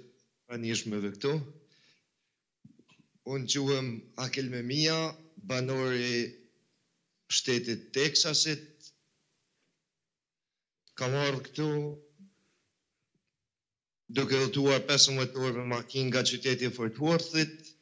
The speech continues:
për këtë takim. Në radhë parë ju përgëzoj për nismën që keni marrë dhe për vullnetin që shpet një çdo ditë, për ngritjen e Partisë Demokratike dhe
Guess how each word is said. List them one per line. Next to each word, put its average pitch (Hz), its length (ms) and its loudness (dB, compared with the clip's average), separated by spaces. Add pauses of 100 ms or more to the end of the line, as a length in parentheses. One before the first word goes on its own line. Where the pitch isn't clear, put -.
(160)
për 113 180 -14
këtë 120 220 -4
takim. 175 380 2 (1300)
Në 117 80 -4
radhë 147 320 4
parë 165 480 6
ju 156 120 4 (280)
përgëzoj 151 500 6 (140)
për 147 320 0
nismën 151 400 4
që 147 160 2
keni 135 300 -2
marrë 170 320 6 (580)
dhe 135 160 -2
për 139 200 6
vullnetin 139 680 6
që 131 160 6
shpet 139 320 -2
një 131 140 0
çdo 147 240 4
ditë, 185 340 -4 (920)
për 147 220 6 (100)
ngritjen 147 480 4
e 143 160 6
Partisë 139 540 0
Demokratike 135 680 -2 (240)
dhe 143 140 2